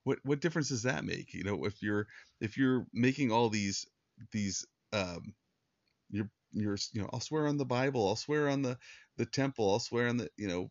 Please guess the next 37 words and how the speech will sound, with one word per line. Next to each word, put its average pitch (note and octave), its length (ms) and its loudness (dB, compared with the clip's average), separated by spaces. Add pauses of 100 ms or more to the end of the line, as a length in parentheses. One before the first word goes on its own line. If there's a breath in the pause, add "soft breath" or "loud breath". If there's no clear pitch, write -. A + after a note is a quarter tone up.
I'll A#2 100 -4
swear D#3+ 220 -2
on D#3+ 100 0
the C#3 80 4
wood C3 200 0
of C#3 100 -6
the C3+ 80 -2
temple," F2+ 480 0
and, E2+ 180 -2 (380)
you F#2+ 100 -4
know, E2 60 0
all C3+ 140 4
these E3 180 2
different C3 300 0 (320)
kooky D3 440 -2
things B2 360 2
that - 80 -2
you A#2+ 100 0
could G#2 160 -6
say. A2+ 340 4 (960 loud breath)
But B2 180 6
what, A#2+ 200 2
what, C3 240 2
why B2+ 200 4
would C#3 160 0
you, B2+ 160 2
why C3 100 2
are - 20 2
you B2 160 2
saying D#3 340 -2
those - 200 -8
things? - 280 -14
Well, A#2+ 60 -2
the A2+ 100 2
idea C3 320 4
is, G2+ 320 2
well, G2+ 240 2